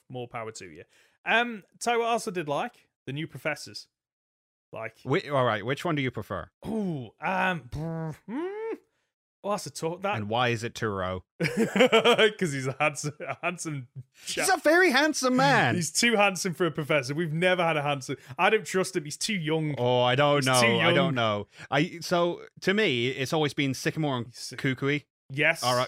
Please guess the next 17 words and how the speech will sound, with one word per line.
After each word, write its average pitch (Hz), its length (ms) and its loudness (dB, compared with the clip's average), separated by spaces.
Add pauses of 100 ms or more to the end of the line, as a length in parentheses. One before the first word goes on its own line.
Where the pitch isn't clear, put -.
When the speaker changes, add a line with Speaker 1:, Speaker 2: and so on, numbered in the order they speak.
Speaker 2:
are 120 160 -2
kinda 127 360 -2
up 135 200 -2
there. 143 280 0
Speaker 1:
Yeah, 131 160 -2 (220)
yeah, 139 200 -2 (100)
yeah, 135 260 -4
yeah. 131 160 -6 (160)
<laughs> 139 160 -14
Speaker 2:
And 180 100 -8 (140)
I'm 147 160 -4
not 165 180 -2
sure 175 460 -2
where 156 300 -2
Turo 139 500 -6 (160)
lies. 101 1040 -4
Speaker 1:
Mm. 131 800 -10